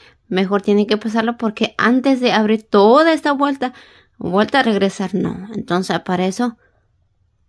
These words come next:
a veces un error, no tenemos que regresar todo. Miren. Así nos va a quedar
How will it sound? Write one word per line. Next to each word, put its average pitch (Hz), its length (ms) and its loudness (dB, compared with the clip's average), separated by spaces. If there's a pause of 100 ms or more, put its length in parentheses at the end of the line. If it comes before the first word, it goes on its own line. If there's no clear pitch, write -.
(140)
a 202 160 -2
veces 214 440 -2
un 220 180 2
error, 226 440 0 (200)
no 196 340 -2
tenemos 196 320 0
que 196 100 -4
regresar 185 400 -4
todo. - 280 -10 (260)
Miren. - 240 -8 (1800)
Así 220 260 2
nos 254 240 4
va 226 80 2
a 233 80 -6
quedar 233 440 0